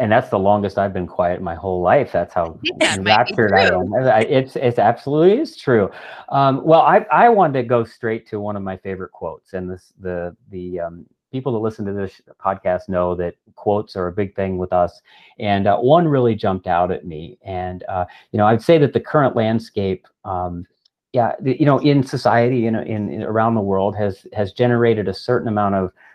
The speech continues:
Speaker 1: I don't know, pessimism. I, I, I think if the media reports and, and, uh, um, other things are to be, to, to be believed, and you, you allude to some of this in your book, but in a very,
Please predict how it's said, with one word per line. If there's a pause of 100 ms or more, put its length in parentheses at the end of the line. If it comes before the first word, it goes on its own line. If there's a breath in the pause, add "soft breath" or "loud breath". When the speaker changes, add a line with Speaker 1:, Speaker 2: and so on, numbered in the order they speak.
(160 soft breath)
Speaker 1:
I
don't
know,
pessimism.
I,
I,
I
think
if
the
media
reports
and,
and,
uh, (380 soft breath)
um,
other
things
are
to
be,
to, (240)
to
be
believed,
and
you,
you
allude
to
some
of
this
in
your
book,
but
in
a
very,